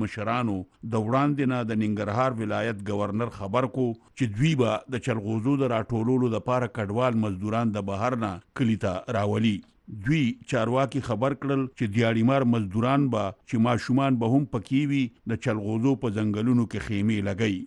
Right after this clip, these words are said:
د کلي د مشرانو د ننګرهار ګورنر ته د لیکلي دې چټۍ نه مقصد دا و چې د امریکې فوج او د داعش جنګیالي هم خبر شي او چې په دغه خلکو د حملو نه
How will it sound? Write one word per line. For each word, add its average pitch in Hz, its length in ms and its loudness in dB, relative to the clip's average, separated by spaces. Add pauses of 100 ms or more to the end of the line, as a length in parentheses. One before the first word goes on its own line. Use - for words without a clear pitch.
(320)
د 117 100 0 (120)
کلي 160 200 4
د 135 140 4
مشرانو 131 480 0
د 123 140 0
ننګرهار 117 580 2
ګورنر 117 540 0
ته 113 100 -2
د 107 140 -2
لیکلي 123 340 -4
دې 123 180 -2
چټۍ 120 360 -4
نه 110 120 -2
مقصد 101 400 -8
دا 123 120 -2
و 123 40 -4
چې 113 160 -6
د 104 140 -4
امریکې 104 480 -4
فوج 123 260 -2 (240)
او 107 140 -2
د 101 160 -2
داعش 113 340 2
جنګیالي 107 480 0
هم 113 240 0
خبر 117 280 0 (100)
شي 117 100 -2 (240)
او 104 160 -4
چې 101 160 -4
په 107 160 -2
دغه 120 240 -4
خلکو 113 340 -6
د 98 120 -2
حملو 107 360 0
نه 95 80 -2